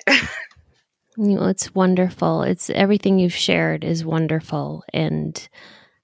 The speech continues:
Speaker 2: I appreciate it so much. And I know that there might be some other M P Es that want to connect with you. Um, and again, we're only looking for supportive emails here, but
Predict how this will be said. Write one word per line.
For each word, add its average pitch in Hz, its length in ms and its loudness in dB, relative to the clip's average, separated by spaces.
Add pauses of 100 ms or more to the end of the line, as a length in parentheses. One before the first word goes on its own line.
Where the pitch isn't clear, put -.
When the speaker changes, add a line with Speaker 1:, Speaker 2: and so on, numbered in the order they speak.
(120)
Speaker 2:
I 185 100 -2
appreciate 190 640 2
it 175 140 0
so 175 220 2
much. 160 420 0
And 170 100 2
I 165 80 4
know 170 220 6
that 165 280 4 (500)
there 196 160 4
might 190 280 2
be 190 160 4
some 190 240 0
other 175 200 4
M 170 140 2
P - 320 0
Es 165 120 -4
that 170 160 -2
want 165 220 -2
to 170 80 -2
connect 160 500 -6
with - 240 -6
you. 156 500 0
Um, 156 380 -6 (480)
and 185 100 4
again, 175 280 4
we're 175 80 6
only 170 180 4
looking 165 300 0
for 160 180 0
supportive 208 840 2
emails 160 460 -2
here, 151 260 -2
but 165 220 -2